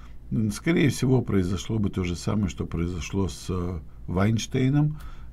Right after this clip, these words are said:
Ну, поговорили, поговорили, забыли и поставили на нём крест.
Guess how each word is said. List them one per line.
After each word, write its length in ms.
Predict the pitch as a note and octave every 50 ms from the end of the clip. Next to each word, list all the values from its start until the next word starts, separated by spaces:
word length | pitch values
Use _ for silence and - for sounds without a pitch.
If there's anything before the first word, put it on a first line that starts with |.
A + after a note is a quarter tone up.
| -
Ну, 100 | - C4
поговорили, 600 | G#3+ - E3 D#3 C3+ C3 B2+ B2+ C3 C3 B2 A2+
поговорили, 640 | A2 G#2+ A2 A2 G#2+ G#2+ G#2 G#2 G#2 A2 G#2+ G2+ G2
забыли 520 | F#2+ F2 F#2 G#2 F#2+ F2+ A2+ A2 G#2+ G2 G2+
и 400 | G2 F#2+ F2+ F2+ F2+ F2+ F#2 F2+ - -
поставили 520 | - F#2 F2 - - G2 G2+ G2 F#2 F2+
на 140 | F2+ F2 F2+
нём 240 | F2+ F#2 F#2 F#2 F#2
крест. 380 | E2+ - - E2 D#2+ C#2 -